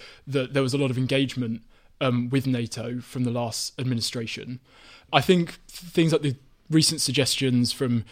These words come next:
Trump's team, one Trump advisor saying that there could be a tiered scheme in nato where people who pay more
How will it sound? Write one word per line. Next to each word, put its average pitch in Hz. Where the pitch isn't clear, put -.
Trump's 131
team, 127
one 127
Trump 127
advisor 120
saying 117
that 143
there 135
could 120
be 120
a 113
tiered 135
scheme 131
in 127
nato 127
where 120
people 123
who 120
pay 123
more 117